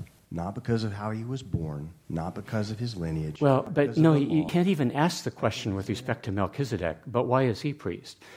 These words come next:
Speaker 2: It's not inexplicable historically.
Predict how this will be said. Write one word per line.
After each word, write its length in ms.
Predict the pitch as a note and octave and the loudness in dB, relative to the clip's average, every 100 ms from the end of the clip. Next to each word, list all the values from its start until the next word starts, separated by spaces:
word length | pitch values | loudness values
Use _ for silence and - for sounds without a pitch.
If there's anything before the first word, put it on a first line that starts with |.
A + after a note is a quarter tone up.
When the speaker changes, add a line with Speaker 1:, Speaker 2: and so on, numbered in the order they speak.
| - - | -6 2
Speaker 2:
It's 200 | C3+ D3 | 2 4
not 240 | D#3 G3+ - | 4 4 6
inexplicable 720 | D#3+ B2+ - D#3 C3+ A2 F#2 | 6 6 -2 -2 0 0 0
historically. 800 | F2+ - E3 F3+ - - D#2 | -2 -2 0 0 0 -8 -12